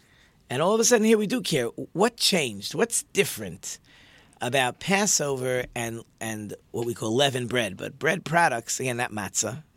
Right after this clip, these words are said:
right? Not unleavened bread. But why, why do we, why do we have, again, the word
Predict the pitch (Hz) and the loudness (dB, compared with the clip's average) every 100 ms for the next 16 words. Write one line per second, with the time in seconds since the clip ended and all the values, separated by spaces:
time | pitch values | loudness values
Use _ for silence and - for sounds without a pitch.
0 | 113 107 - _ - - _ _ 117 113 | -10 -8 -10 _ -20 -20 _ _ -8 -6
1 | 113 151 120 117 113 107 98 113 127 180 | -4 -4 -2 0 -2 -4 -4 -2 -2 -4
2 | - - - - 131 135 139 190 196 156 | -14 -20 -16 -4 -2 0 0 2 0 -2
3 | 139 165 185 214 170 156 - 139 151 180 | 0 2 4 4 2 -2 -6 -4 -2 0
4 | 151 139 139 135 175 185 135 151 | 0 0 0 0 0 2 2 2